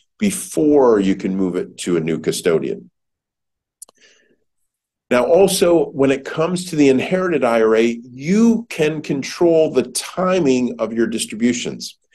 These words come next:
except for those minimum distributions. If the person passes away after the required beginning date and you're a non-spouse beneficiary, you have complete control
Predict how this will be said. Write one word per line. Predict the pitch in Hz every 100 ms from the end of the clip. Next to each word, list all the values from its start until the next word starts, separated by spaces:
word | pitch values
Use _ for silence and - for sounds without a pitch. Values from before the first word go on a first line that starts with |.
| _ _
except | 95 90 - 156 -
for | 160
those | 143 139 135 -
minimum | 127 127 135 135
distributions. | 127 - 131 127 120 139 135 127
If | 120 110 -
the | -
person | - 127 117 120 117
passes | 117 107 - 120
away | 117 113 113 113 -
after | 104 110 - 131 131
the | 127
required | 120 113 120 117 110
beginning | 110 107 127 123 90
date | 85 82 107 - _ _ _ _ _ _
and | 92
you're | 101 98
a | 92
non-spouse | 104 104 104 - 101 95
beneficiary, | - 92 92 147 - 104 98 104
you | 123 139 190
have | 180 139 -
complete | 127 117 147 139
control | - 120 117 - 170 151 123 113 117